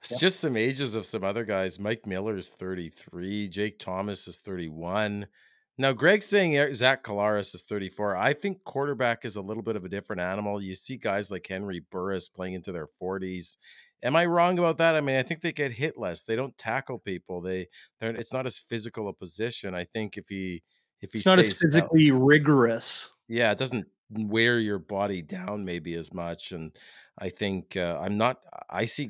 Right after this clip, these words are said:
Speaker 1: Collaros, if he's healthy, playing quite a while. That being said, it's sort of contingent <laughs> on the health of the O-line and, and, and the, how, how they replenish that, Darren. That's super interesting,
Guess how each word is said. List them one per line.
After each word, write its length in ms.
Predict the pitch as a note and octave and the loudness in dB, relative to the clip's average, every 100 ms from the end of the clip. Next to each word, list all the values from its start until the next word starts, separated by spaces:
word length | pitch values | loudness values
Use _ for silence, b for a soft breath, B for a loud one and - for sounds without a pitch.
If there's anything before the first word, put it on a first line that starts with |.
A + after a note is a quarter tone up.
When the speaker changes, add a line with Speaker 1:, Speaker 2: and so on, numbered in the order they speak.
| F#2 | -8
Speaker 1:
Collaros, 480 | - G2 G2+ G#2+ - | -4 0 0 -2 -4
if 100 | - | -6
he's 180 | E2 - | -8 -4
healthy, 340 | G#2 A2 E2+ | -6 -4 -8
playing 640 | - F2 F2 F2 E2+ D2+ D2 _ _ _ _ _ _ _ _ - | -6 -4 -4 -4 -6 -10 -16 _ _ _ _ _ _ _ _ -2
quite 200 | A#2 F#2+ | 2 2
a 60 | |
while. 400 | F2+ C3 E3 A2 B B B B _ _ - | 6 10 10 8 B B B B _ _ 4
That 180 | D#3+ D3 | 4 6
being 160 | C3+ G#2 | 4 2
said, 260 | - D3+ | 6 8
it's 140 | B2+ - | 6 2
sort 160 | C#3 | 0
of 60 | B2 | 0
contingent 520 | D#3+ D3+ A#2+ G#2 A#2 | -4 -2 -2 0 2
<laughs> 20 | |
on 100 | D3 | 2
the 80 | A2+ | 4
health 260 | C3 A#2+ G#2+ | 2 2 0
of 100 | F#2+ | -4
the 140 | G2 | -2
O-line 540 | G2 G#2+ G#2 G#2 G2+ G2 | 0 0 0 0 -2 -4
and, 160 | F#2+ | -6
and, 460 | - G2 F#2 F#2 F2 | -6 -4 -4 -4 -8
and 500 | A1+ F2+ F#2 E2+ D#2+ | -10 -8 -6 -8 -8
the, 120 | F#2+ - | -10 -6
how, 280 | G2 F#2+ E2 | -2 -2 -2
how 160 | G#2 | -2
they 120 | G2+ | -2
replenish 600 | E2+ D#2+ - F#2+ G#2+ G#2+ - | -6 -8 -10 -6 -4 -4 -4
that, 240 | G#2 D2+ | -6 -6
Darren. 220 | F#2+ F#2 | -6 -4
That's 180 | F2+ F2 | -6 -8
super 340 | - B2 G2 | -8 -8 -6
interesting, 640 | F2 F#2 A#2+ - - E2+ | -6 -6 -10 -12 -12 -14